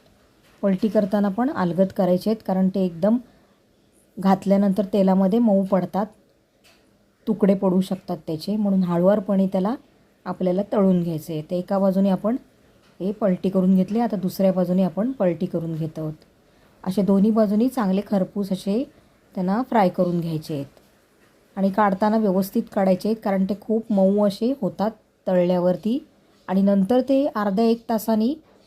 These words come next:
थंड झाल्यावर चांगले खुसखुशीत असे होतात. तर आता आपण हे पहिली बॅच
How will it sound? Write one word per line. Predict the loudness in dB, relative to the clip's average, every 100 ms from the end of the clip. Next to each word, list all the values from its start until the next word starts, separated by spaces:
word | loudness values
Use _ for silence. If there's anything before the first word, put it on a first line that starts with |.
| _
थंड | 0 2 4 4
झाल्यावर | 4 4 2 0
चांगले | -2 -4 -2 -4 -6 _ _ _ _
खुसखुशीत | -4 -4 -4 -2 0 0
असे | 0 0
होतात. | -2 -4 -8 -10 _ _ _ _ -6
तर |
आता | -4 -2 -2
आपण | 0 0
हे | 2 2 0 -6 _ _ -4
पहिली | -2 0 0
बॅच | 0 -2